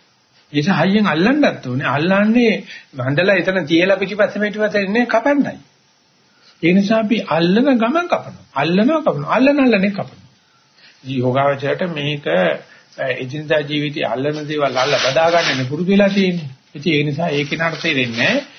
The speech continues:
අල්ලන්නේ කපණ්ඩයි කියලා. අපි දන්නේ ඉඹ ගන්නයි කියලා. ඉතින් මේක තමයි බුද්ධ භාවනාවේදී තියෙන වෙනස. අපි යමක් අල්ලනවා නම් ඒක නිෂ්ප්‍රභ කරන්න මිසක් කවදාකවත් ඒක, අ, ඔප්පු කරන්න නෙවෙයි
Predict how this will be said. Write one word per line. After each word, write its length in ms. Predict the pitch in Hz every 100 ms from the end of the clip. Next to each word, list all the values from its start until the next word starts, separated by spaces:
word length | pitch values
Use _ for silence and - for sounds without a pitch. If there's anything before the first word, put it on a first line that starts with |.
| - -
අල්ලන්නේ 380 | 135 143 170 147
කපණ්ඩයි 540 | 143 160 160 95 87
කියලා. 300 | 85 - - _ _ _ _ _ _ _ _ _ _ - -
අපි 220 | 127 156 151
දන්නේ 400 | 151 160 175 160
ඉඹ 180 | 147 175
ගන්නයි 420 | 170 113 98 90
කියලා. 320 | - - - - -
ඉතින් 220 | 160 160
මේක 240 | 139 147 160
තමයි 280 | 151 147 180
බුද්ධ 280 | 147 135 127 -
භාවනාවේදී 920 | - 123 147 156 156 156 147 147 143 139
තියෙන 220 | 139 127
වෙනස. 320 | 110 127 175 165 90 - - _ -
අපි 180 | 127 147
යමක් 320 | 143 147 147
අල්ලනවා 440 | 117 120 147 147 160
නම් 160 | 185
ඒක 180 | 175 160
නිෂ්ප්‍රභ 460 | 127 127 - 180 190
කරන්න 340 | 196 170 143
මිසක් 400 | 127 131 170 180 98 113 - - -
කවදාකවත් 880 | - 127 120 117 135 151 170 147 -
ඒක, 200 | 135 139 151 - - -
අ, 120 | - -
ඔප්පු 260 | - 127 175
කරන්න 320 | 160 147 139
නෙවෙයි 320 | 135 123 139